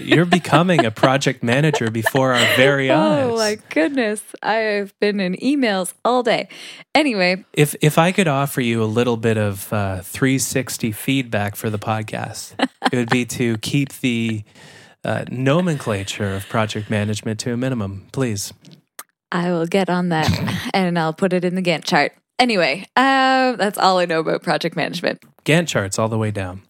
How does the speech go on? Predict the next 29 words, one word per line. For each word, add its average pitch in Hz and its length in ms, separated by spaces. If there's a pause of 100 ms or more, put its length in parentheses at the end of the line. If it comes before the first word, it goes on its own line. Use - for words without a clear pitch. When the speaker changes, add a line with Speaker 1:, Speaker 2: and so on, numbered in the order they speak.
Speaker 1:
Celebrating 175 580
at 131 80
the 120 80
right 117 260
time. 98 400 (400)
Speaker 2:
Yeah, 392 220
I 269 60
wanted 403 260
to 349 100
talk 262 240
a 254 40
little 233 240
bit 208 180
more 185 240
about 170 280
celebrating 220 580
at 185 80
the 170 80
right - 160
time. - 240
This 180 180
was 202 80
something 240 260
you 214 120
hinted 226 320
at 214 200
a 202 60
little 202 220
bit, 202 240